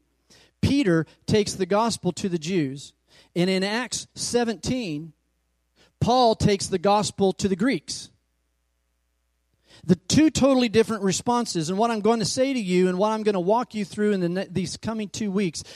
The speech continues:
is that generations ago, our culture was like Acts two. It was like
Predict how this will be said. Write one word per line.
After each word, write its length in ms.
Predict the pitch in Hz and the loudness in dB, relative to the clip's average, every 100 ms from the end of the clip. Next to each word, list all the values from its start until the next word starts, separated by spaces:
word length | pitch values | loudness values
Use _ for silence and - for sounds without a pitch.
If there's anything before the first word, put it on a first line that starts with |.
| - - | -20 -4
is 260 | 202 196 160 | 2 2 2
that 220 | 175 160 | 0 0
generations 720 | - 269 254 233 262 226 180 | -4 -2 0 0 0 -6 -6
ago, 320 | 175 170 165 170 | -4 0 0 0
our 140 | 175 | -2
culture 580 | 180 233 240 - 180 165 | -2 0 0 0 -4 -2
was 300 | 165 180 151 | 0 -2 0
like 320 | 175 196 185 - | -2 -2 -2 -8
Acts 340 | 185 175 - - | -10 -8 -10 -8
two. 340 | 190 143 101 _ _ _ _ _ _ _ _ _ _ _ - | -6 -6 -8 _ _ _ _ _ _ _ _ _ _ _ -2
It 60 | 175 | 4
was 200 | 180 175 | 4 4
like 240 | 208 196 | 2 0